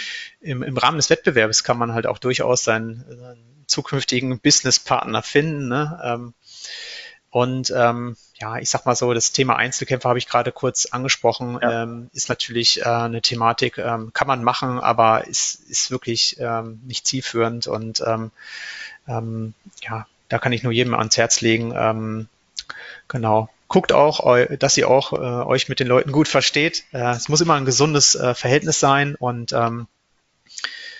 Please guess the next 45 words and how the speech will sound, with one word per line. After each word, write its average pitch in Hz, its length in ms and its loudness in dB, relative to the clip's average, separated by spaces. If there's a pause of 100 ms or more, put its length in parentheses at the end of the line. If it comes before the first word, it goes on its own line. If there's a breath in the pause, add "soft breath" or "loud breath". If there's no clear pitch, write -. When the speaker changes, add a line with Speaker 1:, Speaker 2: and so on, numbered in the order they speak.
(180 loud breath)
Speaker 1:
ähm, 113 380 -2 (220)
ja, 110 160 0
man 127 140 -2
soll 147 140 6
sich 120 140 0
nicht 120 140 -8
kaputt - 280 0
schuften, - 320 -2
ne? 135 160 -4 (200)
<laughs> - 640 -2
Speaker 2:
Ja, 120 320 -2
ja. - 160 -2 (720 loud breath)
Speaker 1:
Immer 123 260 0
ein 123 160 -2
gesundes, 117 440 0
äh, 120 100 0
Verhältnis, 113 520 -2
ähm, 113 380 -6
auch 113 180 -4
mit 117 160 -10
dem 110 320 -8
privaten, 110 640 -4 (120)
äh, 110 240 -6
Leben 110 300 -6
haben. 107 260 -2
Denn 117 200 -4
wie 127 60 0
gesagt, 123 360 0
äh, - 40 -2
das 110 280 0
Smartphone 143 400 0
kann 180 200 4
man 175 160 0
immer 151 180 4
dabei 135 360 4
haben, 127 280 0
muss 117 180 -2
man 120 120 -2
aber 117 180 -2
nicht. - 340 -8 (760 loud breath)
Ein 120 120 0
Speaker 2:
Mhm. 113 40 2
Speaker 1:
zentrales 107 500 -2
Thema, 107 280 -4
ne? 117 160 -10